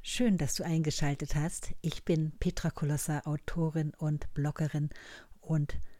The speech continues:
nehme dich mit auf die Reise meiner Texte, meiner Geschichten und meiner Gedanken. Ich lebe in einer sehr idyllischen Region im südlichsten Süden Deutschlands, fernab jeglicher Großstadt. Wer glaubt,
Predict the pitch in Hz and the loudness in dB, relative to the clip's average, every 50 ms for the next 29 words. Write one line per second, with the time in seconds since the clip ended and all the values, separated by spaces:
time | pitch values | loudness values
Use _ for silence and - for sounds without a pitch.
0 | - - - 139 147 165 196 214 - 190 - - 190 190 - - 160 - - 180 | -10 -4 0 0 2 2 2 2 2 2 4 4 4 4 4 0 -4 -2 0 0
1 | 151 135 139 143 147 147 143 - 151 147 - - - - - - - 139 139 147 | 2 2 4 4 2 2 2 0 0 -2 -2 -6 -12 -18 -14 -4 -2 0 2 2
2 | 143 139 - - - - - - - - 151 143 131 - - - - 180 180 180 | 0 2 12 12 12 12 12 6 0 0 -4 -4 -4 -6 -10 -8 -4 -2 0 0
3 | 175 180 185 - - 254 240 - - - 165 151 151 - 151 156 170 175 - - | 0 0 -2 -2 -2 -4 -2 -2 -2 -2 -2 -2 -2 -2 -2 -2 -2 -2 -2 -6
4 | - - - - - 135 123 117 120 131 147 - 156 - 135 123 123 123 - - | -6 -8 -10 -8 -6 -4 -4 -2 -2 -4 -2 -4 -4 -4 -4 -4 -4 -4 -6 -6
5 | 117 113 - - - - - - - 185 156 - - 170 160 156 156 139 - 151 | -8 -8 -10 -12 -16 -20 -20 -4 -2 -2 -2 0 0 2 2 2 2 2 2 0
6 | 151 151 - 165 160 160 156 156 156 156 151 156 147 151 185 180 180 180 - 180 | 0 0 0 0 2 2 2 2 2 2 2 2 4 6 4 4 4 0 -2 -2
7 | 160 143 135 156 156 156 156 - - 165 156 156 - 151 147 135 - - 147 151 | 0 2 2 2 4 4 2 2 2 2 2 2 2 2 0 0 -2 -2 -2 0
8 | 151 156 160 160 - - 147 156 156 147 143 139 160 190 202 - 180 165 - - | 2 2 2 2 0 0 0 2 2 2 2 2 2 2 0 -2 -6 -4 -6 -6
9 | - - 156 147 - - 156 143 - 147 143 127 143 139 135 143 - - - 151 | -2 0 0 2 2 0 0 0 0 0 0 0 0 0 0 -2 -2 -4 -2 -2
10 | 143 139 - - - - - - - - - - - - - - - - 190 214 | -2 -2 -4 -8 -12 -12 -14 -18 -20 -20 -20 -20 -20 -20 -14 -8 -2 2 4 6
11 | 214 196 185 - 180 170 - - - - - - - 139 131 139 151 156 - - | 6 6 4 4 0 -2 6 8 10 10 10 6 2 -2 0 2 2 2 0 0
12 | 147 131 - 143 139 - - 131 123 123 - - - 120 120 - - - - - | -2 0 2 0 0 -2 -4 -4 -2 -2 -2 -2 -4 -6 -6 -6 -8 -16 -18 -20
13 | - - - - - 165 165 139 135 - - 185 175 170 156 143 131 - - - | -20 -20 -20 -6 0 0 2 2 0 0 2 4 4 4 4 2 0 -6 -10 -14
14 | - - | -12 -12